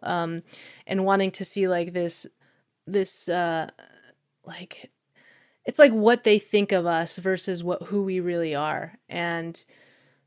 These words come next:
um, I s-, I see a lot of issue with that because it, it, it,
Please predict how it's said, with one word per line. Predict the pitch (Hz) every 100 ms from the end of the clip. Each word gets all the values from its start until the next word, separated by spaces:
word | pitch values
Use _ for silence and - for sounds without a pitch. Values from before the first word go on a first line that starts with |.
| _ _ _ -
um, | 208 190 185 175 170 165 - _
I | -
s-, | 226 - -
I | 233
see | 269 330
a | 285
lot | 226 202
of | 190
issue | 190 202
with | 175
that | 175 175
because | 180 196 185 175
it, | 185 180 107
it, | - 64 85 208 - -
it, | - 202